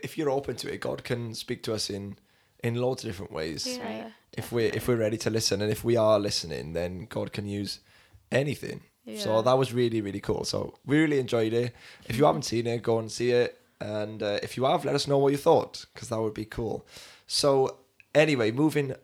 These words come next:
Speaker 1: on. Um, I was saying we're gonna talk about the youth camp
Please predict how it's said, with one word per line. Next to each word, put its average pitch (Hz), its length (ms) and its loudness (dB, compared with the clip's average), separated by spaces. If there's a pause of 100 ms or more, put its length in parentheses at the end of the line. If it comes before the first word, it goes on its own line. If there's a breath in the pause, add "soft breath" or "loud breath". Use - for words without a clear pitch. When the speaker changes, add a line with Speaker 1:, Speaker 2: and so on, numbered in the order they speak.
(140)
Speaker 1:
on. 120 460 4 (180)
Um, 120 680 2 (140)
I - 40 -8
was 120 100 -2
saying 131 180 2
we're 120 60 -4
gonna 120 140 -2
talk 120 260 0
about 104 340 0 (360)
the 110 100 -2
youth 107 240 -4
camp 92 380 -4